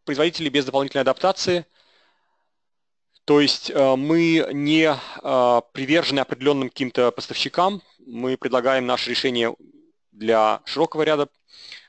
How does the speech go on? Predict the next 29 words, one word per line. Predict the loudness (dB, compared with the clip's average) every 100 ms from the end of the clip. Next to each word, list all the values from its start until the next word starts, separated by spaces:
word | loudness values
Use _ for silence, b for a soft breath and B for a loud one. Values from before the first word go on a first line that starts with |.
| B B
э, | 0 2 2 0 -6 -14
поставщиков. | -12 -8 -8 0 0 0 -6
Э, | -2 2 2 -2 -12 -20 -20
не | -12 -8
буду | -6 -6
сейчас | -6
соглашать | -4 -2 -2
все | -2 -2
имена, | -2 -2 -2
ну, | -2
как | -6 -6
бы |
вы, | -6 -4
я |
думаю, | -2 -4
сами | -2 -4
знаете, | -2 -2 -2 -6
кто | -8 -6 -6
им | -6
есть | -10 -6
на | -4
рынке. | -4 -4 -8 -10 b b b b b b
А, | 0 2 4 2 0 -8 -20 -20 _ _ -20 -20 _ _
конечно, | -6 -2 0 -2 -6 _ _
не | -20 -10
всегда, | -4 -2
по-, | -2
наверное, | -2 -2 -2 -2
подходит | -2 0 0